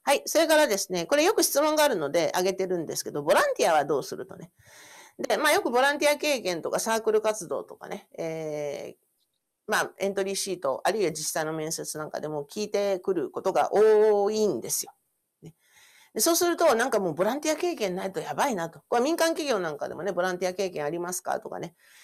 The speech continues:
えー、聞かれることが多いんですけども、ね、そうすると、たまにね、大学の先生なんかでも、「もうとにかくボランティアやったことにしよう」とかね、「え、どうしたらいいですか？ボランティア行ったこともありません」とかっていう話に対して、「じゃあ、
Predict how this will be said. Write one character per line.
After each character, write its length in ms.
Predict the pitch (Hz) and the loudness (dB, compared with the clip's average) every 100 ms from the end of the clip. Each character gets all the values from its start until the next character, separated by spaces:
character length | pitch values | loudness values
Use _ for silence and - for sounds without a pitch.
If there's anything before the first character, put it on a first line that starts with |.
| - _ | -20 _
え 200 | 165 160 | -6 -6
ー、 40 | 160 | -6
聞 120 | - | -2
か 100 | 190 | 0
れ 60 | |
る 80 | 185 | 0
こ 100 | 185 | -2
と 80 | 175 | 0
が 100 | 143 | 2
多 180 | 180 180 | 2 2
い 100 | 160 | 0
ん 80 | 139 | -6
で 100 | 151 | -10
す 100 | - | -10
け 100 | - | -8
ど 100 | 139 | 0
も、 340 | 196 160 - | 2 2 0
ね、 200 | 226 240 - | -2 -2 -2
そ 160 | 254 | -2
う 20 | |
す 120 | 254 254 | -2 -2
る 80 | |
と、 340 | 247 233 233 170 | 2 4 4 2
た 240 | - - | -4 -4
ま 120 | 214 | -2
に 120 | 214 220 | 0 -2
ね、 140 | 262 | 0
大 180 | 196 190 | 0 0
学 160 | 185 | 0
の 120 | 185 185 | -2 -4
先 220 | 175 180 | -6 -6
生 160 | 185 | -6
な 160 | 170 151 | -6 -6
ん 40 | |
か 120 | 143 143 | -6 -6
で 80 | |
も、 100 | 147 151 | -4 -4
「も 80 | |
う 40 | 180 | 0
と 80 | 294 | 0
に 120 | 247 | 0
か 80 | 175 | -4
く 100 | 165 | 2
ボ 80 | |
ラ 140 | 190 226 | 2 2
ン 80 | 196 | 0
テ 60 | |
ィ 20 | |
ア 40 | 139 | 0
や 100 | 147 | 0
っ 40 | |
た 80 | 196 | -2
こ 120 | 190 | -4
と 120 | 185 | -4
に 80 | 143 | -6
し 140 | 143 147 | -2 -2
よ 100 | 127 | -2
う」 40 | |
と 100 | - | -4
か 100 | 104 | -12
ね、 120 | 160 - _ - | -14 -20 _ -2
「え、 60 | |
ど 100 | 196 | 2
う 40 | 294 | 4
し 80 | |
た 80 | 233 | 4
ら 80 | 151 | 2
い 40 | |
い 20 | 147 | -2
で 80 | |
す 80 | - | -6
か？ 80 | - | -2
ボ 100 | 185 | 0
ラ 80 | 220 | 0
ン 80 | 226 | -2
テ 80 | |
ィ 20 | - | -6
ア 20 | |
行 60 | |
っ 40 | - | -4
た 80 | 220 | -4
こ 80 | |
と 100 | 240 | -4
も 80 | 180 | -6
あ 40 | 120 | -8
り 80 | 113 | -8
ま 100 | - | -8
せ 160 | 185 | -8
ん」 40 | - | -10
と 80 | - | -12
か 80 | - | -14
っ 20 | |
て 80 | - | -16
い 40 | |
う 20 | |
話 300 | - 160 - | -16 -10 -10
に 80 | - | -10
対 180 | - 156 | -12 -10
し 60 | |
て、 100 | - | -6
「じ 100 | 151 | 2
ゃ 60 | 202 | 4
あ、 140 | 143 | 4